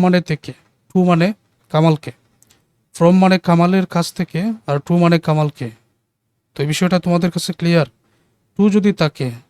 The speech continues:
কামালকে পণ্য ফেরত, এটার মানে হলো যে কামালের কাছ থেকে ক্রয় করেছো, ফেরত দিয়ে দিছো। আর from মানে কামালের কাছ থেকে কীরকম, যে কামালের, from মানে যে কামালের কাছে বিক্রয় করেছো,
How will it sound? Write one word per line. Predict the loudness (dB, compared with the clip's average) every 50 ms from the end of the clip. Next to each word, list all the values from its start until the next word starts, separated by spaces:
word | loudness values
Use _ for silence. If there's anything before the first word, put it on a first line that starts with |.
| _ -2
কামালকে | 2 4 4 4 2 2 -2 0 0
পণ্য | 2 2 2 2 0
ফেরত, | 0 -2 -2 -2 -2
এটার | -2 0 0 0 2
মানে | 2 2 2
হলো | 2 2 0 0 -2
যে | -2 -4 -2
কামালের | -2 -2 0 0 0 -2 -2 -2
কাছ | -4 -6 -6 -6
থেকে | -4 -4 -4 -4 -4 -4
ক্রয় | -6 -6 -4 -4
করেছো, | -4 -6 -6 -4 -4 -4 -4 -2
ফেরত | -2 -4 -2 -2
দিয়ে | -4 -4 -4 -6
দিছো। | -8 -10 -12 -14 -16 _ _ _ _ _ _ _ _ _ _ _ _ _ _ _ _ _ _ _ _ -4
আর | -2 0 0 0 -2 -4 _ -12 -4
from | 0 2 2 2 2 2 0
মানে | 0 0 0 -2
কামালের | -2 0 0 0 -2 -2 -2 -4
কাছ | -6 -6 -6 -6
থেকে | -10 -10 -8 -8 -10 -6
কীরকম, | -4 -4 -4 -4 -4 -4 -4 -4 -8 _ _ _ _ _ _ _ _ _ _ _ _ _ _ _ _ _ -14
যে | -14 -12 -6 -4
কামালের, | -2 0 0 0 -2 -4 -6 _ _ _ _ _ _ _ _ _ -4
from | 0 2 2 2 2
মানে | 2 0 0 -2 -4 -6 _ _ -10
যে | -10 -8 -4
কামালের | -2 0 0 0 0 -2 -2
কাছে | -4 -2 -2 -2 -2
বিক্রয় | -4 -4 -2 -2 -2 -2 -2
করেছো, | -2 -4 -2 -2 -4